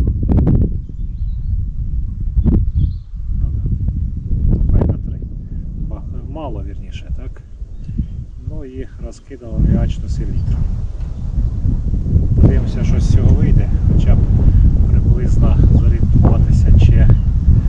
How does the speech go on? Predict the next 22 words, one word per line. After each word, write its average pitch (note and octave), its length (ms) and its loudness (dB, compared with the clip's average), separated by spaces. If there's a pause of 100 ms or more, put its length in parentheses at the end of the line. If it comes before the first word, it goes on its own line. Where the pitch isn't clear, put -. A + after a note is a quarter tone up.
(240)
воно - 260 4
щось - 280 0
дає, - 420 4
чи - 160 4
не - 120 4
дає. - 420 6 (200)
Можливо, - 400 4 (120)
просто - 300 -2
велику - 400 -6
дозу G#2 380 -6 (100)
треба - 200 -12 (100)
було - 200 -14
б - 120 -14
дати. - 260 -14 (480)
Ну, - 80 -10
я, - 80 -6
можливо, - 400 -6
ще - 180 -16
й A2 40 -16
дам C#3 240 -14 (920)
аміаку, - 680 -12 (1400)
е, A2 40 -14